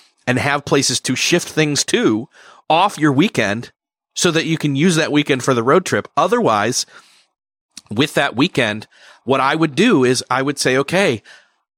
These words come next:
I have this paper due in the, you know, at the end of November or the beginning of December. It's now September. This coming weekend, maybe not the first weekend, but maybe the second <laughs> weekend of the semester, once I'm settled,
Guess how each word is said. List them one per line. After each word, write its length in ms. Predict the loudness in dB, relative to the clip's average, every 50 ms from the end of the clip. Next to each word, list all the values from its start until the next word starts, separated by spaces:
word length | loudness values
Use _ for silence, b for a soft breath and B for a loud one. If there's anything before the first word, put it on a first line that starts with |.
| _ _ _ _ -2
I 420 | 0 0 2 0 0 0 -2 -2 0
have 280 | 0 -2 -2 -2 0 0
this 160 | -2 -2 -2
paper 360 | -2 -4 -4 0 0 -2 0
due 380 | 2 2 4 4 4 4 2 0
in 460 | 0 0 2 2 2 0 -2 -4 -6 -4 _
the, 200 | 0 0 0 0 0
you 120 | 0 0
know, 100 | 0 0
at 160 | -2 -4 -2 0
the 120 | 0 2
end 100 | 2 2
of 100 | 0 2
November 400 | 0 0 0 0 0 0 0 2
or 100 | 2 0
the 80 | 0 0
beginning 340 | -2 -2 -2 -2 0 0 -2
of 80 | 0 0
December. 440 | 0 0 0 0 0 0 -2 -2 -2
It's 180 | -2 -2 -2 -2
now 140 | -2 -2 -2
September. 640 | -2 -4 -4 -4 -4 -6 -6 -4 -4 -4 -4 -6 B B B B B B B B B B B _ _
This 300 | -4 -2 -2 -2 -2 -2
coming 440 | -2 -2 -2 0 0 0 -2 0 0
weekend, 420 | 0 0 0 0 -2 -2 -2 -2
maybe 180 | -2 -2 0 0
not 180 | -2 0 -2
the 60 | -2 -2
first 300 | 0 0 0 0 2 0
weekend, 400 | 0 0 0 -2 -6 -6 -10 -4
but 120 | -4 -2 -2
maybe 180 | 0 0 0 0
the 80 | 0
second 360 | 2 2 0 0 0 -2 0 0
<laughs> 80 | 0
weekend 320 | 0 2 0 0 2 2 0
of 120 | 0 0
the 80 | 0 0
semester, 720 | 0 0 -2 -2 -2 -2 -4 -6 -4 -4 -4 -4 -6 -6 -4
once 180 | -4 -2 -2 -2
I'm 120 | -2 -2
settled, 500 | -2 -2 0 0 0 -2 -4 -6 -8 -12